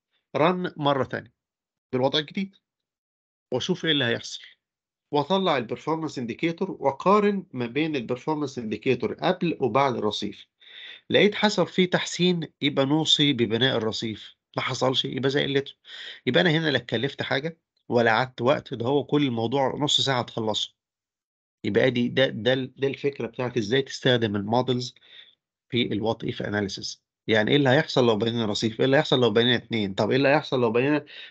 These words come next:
رصيف بضاعة عامة بدل رصيف، آه، قمح وهكذا وأنت ماشي كده؟ فدي، دي كل دي مزايا، ودي يمكن أهم ميزة في المودلز هو ال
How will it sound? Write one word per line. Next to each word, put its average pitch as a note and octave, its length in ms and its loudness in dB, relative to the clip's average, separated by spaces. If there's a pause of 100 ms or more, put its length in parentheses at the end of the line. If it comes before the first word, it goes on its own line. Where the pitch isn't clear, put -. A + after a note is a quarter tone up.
(120)
رصيف B2+ 280 2
بضاعة B2+ 360 4
عامة D3+ 240 2
بدل C3+ 400 2
رصيف، B2+ 520 -4
آه، A#2 140 0
قمح - 480 -4
وهكذا B2 480 -4 (220)
وأنت A#2 240 -4
ماشي G#2 300 -4
كده؟ - 140 -14 (680)
فدي، C#3+ 200 0
دي D3 240 0
كل C#3 260 4
دي C3+ 180 2
مزايا، A#2+ 400 2
ودي B2 260 0
يمكن A#2 280 -4
أهم D3+ 260 0
ميزة C3 420 0
في B2+ 380 -4
المودلز B2 580 -2 (380)
هو A#2+ 260 2
ال G#2 160 -2